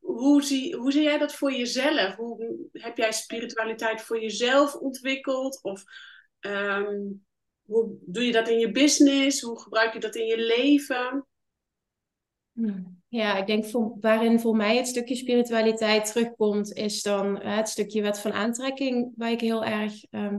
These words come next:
Speaker 2: vanuit leef. En, hè, opereer, business-wise, maar überhaupt in general. Waar ik ook merk steeds naar teruggaan. Ehm,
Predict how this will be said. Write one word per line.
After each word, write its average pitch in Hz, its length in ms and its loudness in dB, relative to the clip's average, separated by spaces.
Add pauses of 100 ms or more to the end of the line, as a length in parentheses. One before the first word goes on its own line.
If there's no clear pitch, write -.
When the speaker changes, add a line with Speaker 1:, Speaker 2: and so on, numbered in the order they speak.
Speaker 2:
vanuit 202 540 -4 (380)
leef. 208 500 4
En, 190 340 -8 (420)
hè, 311 240 4
opereer, 202 840 2
business-wise, 196 920 -4
maar 196 160 -8
überhaupt 196 460 -2
in 202 140 0
general. 240 600 -2 (380)
Waar 196 240 -2
ik - 100 -12
ook 226 200 -4
merk 214 260 2
steeds 214 320 2
naar 196 160 -2
teruggaan. 233 720 -4
Ehm, 208 560 -2